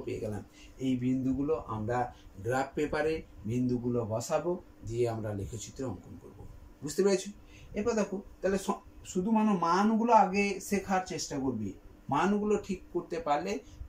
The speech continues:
তোমার বসানো এবং সমাধান করা খুব সহজ। সেগুলো তুমি অবশ্যই পারবে করতে। এটাই শিখতে হবে। এখানে যদি ভুল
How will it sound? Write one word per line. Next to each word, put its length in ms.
তোমার 260
বসানো 460
এবং 140
সমাধান 420
করা 240
খুব 100
সহজ। 260
সেগুলো 320
তুমি 140
অবশ্যই 380
পারবে 260
করতে। 200
এটাই 300
শিখতে 320
হবে। 160
এখানে 240
যদি 220
ভুল 120